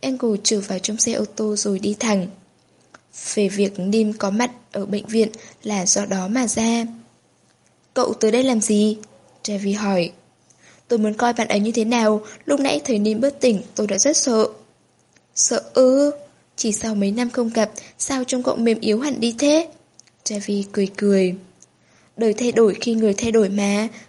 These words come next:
với lại cô ấy là bạn tôi." "Bạn ư?"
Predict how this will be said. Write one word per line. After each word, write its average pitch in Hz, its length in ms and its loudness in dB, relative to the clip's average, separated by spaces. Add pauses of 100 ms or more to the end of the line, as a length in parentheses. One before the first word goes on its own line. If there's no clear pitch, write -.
(120)
với 240 100 0
lại 262 340 0
cô 226 100 -2
ấy 214 120 0
là 240 140 -2
bạn 226 180 0 (100)
tôi." 226 340 4 (920)
"Bạn 254 220 -4 (120)
ư?" 285 400 0